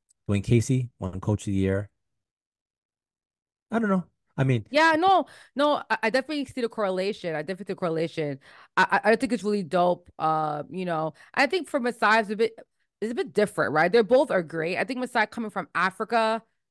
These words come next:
Speaker 2: to do it here, like, it wasn't he grew up in America, right? So I think him coming here, like, where he started from to where he
Speaker 1: Mm-hmm.
Speaker 2: ends now, it's crazy. I think also similar to him, like,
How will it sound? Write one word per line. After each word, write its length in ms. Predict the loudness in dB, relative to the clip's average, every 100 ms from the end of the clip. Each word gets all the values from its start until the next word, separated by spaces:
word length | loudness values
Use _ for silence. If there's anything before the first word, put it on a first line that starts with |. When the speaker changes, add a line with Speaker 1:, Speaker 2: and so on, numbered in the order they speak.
| -12
Speaker 2:
to 100 | -12
do 220 | -8 -4
it 100 | -4
here, 400 | -4 -2 2 2
like, 280 | 2 -2 -4 -8
it 40 |
wasn't 220 | -6 -4
he 60 | -8
grew 200 | -4 -4
up 120 | -4
in 80 | -6
America, 440 | -2 -2 -2 -6
right? 300 | -6 -4 -4
So 80 | -4
I 60 | -4
think 320 | -4 -6 -8 _ _ _
him 160 | -6 -2
coming 320 | 0 0 0
here, 340 | 2 2 2
like, 200 | 0 -2
where 100 | -2
he 80 | -2
started 400 | -2 0 0 0
from 420 | 0 0 2 0 -4 _ _ -6
to 80 |
where 100 | -2
he 60 | -2
Speaker 1:
Mm-hmm. 80 | -2
Speaker 2:
ends 220 | -6 -8
now, 320 | -4 -2 -2
it's 160 | -4 -10
crazy. 400 | -10 -8 -4 -4
I 60 |
think 240 | -4 -6 -6
also 240 | -6 -6
similar 380 | -8 -6 -4 -4
to 80 | -4
him, 340 | -2 -2 -2
like, 320 | -4 -4 -4